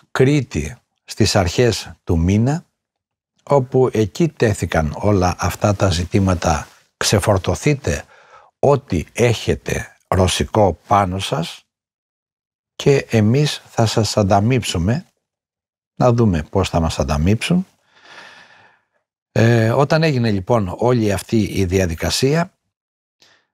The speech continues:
τώρα, α, η δυσφορία την, α, της Ρωσίας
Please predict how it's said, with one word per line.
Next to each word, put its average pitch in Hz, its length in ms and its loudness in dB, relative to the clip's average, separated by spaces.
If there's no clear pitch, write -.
τώρα, 170 460 2
α, 104 380 0
η 101 180 -2
δυσφορία 120 640 0
την, 90 440 -4
α, 78 320 -6
της 98 200 -2
Ρωσίας 123 840 0